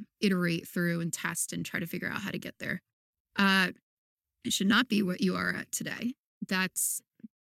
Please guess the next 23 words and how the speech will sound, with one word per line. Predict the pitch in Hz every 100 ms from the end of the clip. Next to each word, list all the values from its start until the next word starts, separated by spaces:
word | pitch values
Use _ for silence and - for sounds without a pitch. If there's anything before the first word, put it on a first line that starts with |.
| _ _ _ _ _ _
that's | - 185
a | 180
sign | - 180 180
of, | 175 165
like, | 180 -
you |
hit | 202 214
the | -
vision | - 170 -
already | 87 65 - 202
and | 185
maybe | 233 190
you're | 175
just | 175 -
tweaking | - 202 196 190
and | 175
exploiting | - - 190 185 190
it, | 226 226
which | 196
is | 196
totally | - 180 185
fine, | - - 196
but | -